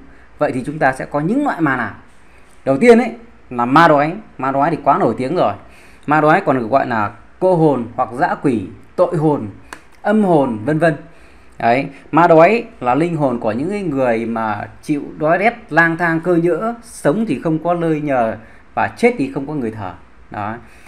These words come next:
Ma đói thì, à, vì không có cõi nào tiếp nhận cho nên linh, linh hồn của họ đấy lang thang vất vưởng, à, cho nên họ hay quấy rối cuộc sống của con người. Đó. Và ma đói còn đáng sợ nữa đấy là mỗi một ngày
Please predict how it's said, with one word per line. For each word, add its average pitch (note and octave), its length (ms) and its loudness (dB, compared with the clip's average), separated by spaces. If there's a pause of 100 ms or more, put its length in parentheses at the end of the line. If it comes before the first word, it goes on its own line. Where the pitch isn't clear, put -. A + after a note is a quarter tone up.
(180)
Ma D#3 180 0
đói D#3 320 4
thì, A#2+ 220 -2
à, A2+ 220 2
vì A#2 260 -6
không D#3+ 160 -6
có G3 80 -4
cõi G3 220 -2
nào C3 200 2
tiếp G3 100 -6
nhận F3 240 0
cho E3+ 80 -4
nên E3 180 0
linh, E3 140 0 (200)
linh F3 120 -4
hồn C3 200 0
của B2 80 -4
họ B2+ 200 4
đấy D#3 120 -2 (420)
lang F3 240 2
thang F3 220 -2
vất A#3 200 -2
vưởng, B2 320 0 (340)
à, A2+ 200 -4
cho D3+ 140 -4
nên D#3 100 -2
họ C3+ 280 -2 (140)
hay D#3 180 -4
quấy D#3+ 220 0
rối F#3 220 0 (300)
cuộc A#2+ 200 -8
sống C#3+ 180 -4
của C3 100 -4
con C3 200 -4
người. G#2+ 240 -6 (420)
Đó. A2 300 -4 (400)
Và D3 260 4
ma E3+ 180 6
đói F3+ 280 8 (120)
còn C#3 120 2
đáng F3+ 200 4
sợ A3 320 6
nữa G3+ 160 4
đấy B3+ 200 2 (100)
là C#3 200 2
mỗi G#3 180 2
một A#3+ 120 2
ngày F3 440 0